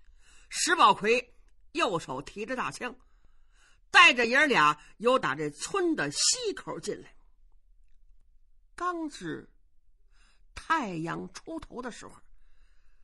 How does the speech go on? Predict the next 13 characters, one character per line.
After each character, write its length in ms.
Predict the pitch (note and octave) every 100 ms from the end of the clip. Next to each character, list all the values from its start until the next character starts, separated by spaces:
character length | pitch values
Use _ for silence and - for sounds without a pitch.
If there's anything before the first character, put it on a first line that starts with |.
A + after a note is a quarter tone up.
| - - - -
大 240 | A4 F4+
街 240 | C#4+ F4+ E4
上 140 | C4+
路 400 | B3 - A4 B3+
尽 160 | G3 F#3
人 240 | F3+ C#4+
稀， 220 | F4 -
还 180 | D#4+ C4
没 140 | D4 F4
什 140 | C#4
么 80 | D#4
人 180 | G#3
呢。 80 | C#4